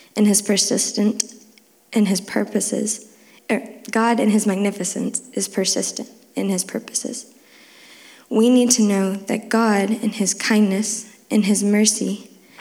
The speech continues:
knows how to clean us up, heal our hurts, and reposition us for the purposes to which we were made for in the first place.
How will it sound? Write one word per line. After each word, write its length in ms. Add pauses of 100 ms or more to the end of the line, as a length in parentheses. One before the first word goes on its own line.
(160)
knows 420
how 120
to 80
clean 320
us 160
up, 180 (520)
heal 340
our 140
hurts, 600 (440)
and 140
reposition 680
us 320
for 180
the 80
purposes 880 (360)
to 180
which 260
we 80
were 140
made 260
for 300
in 200
the 60
first 340
place. 460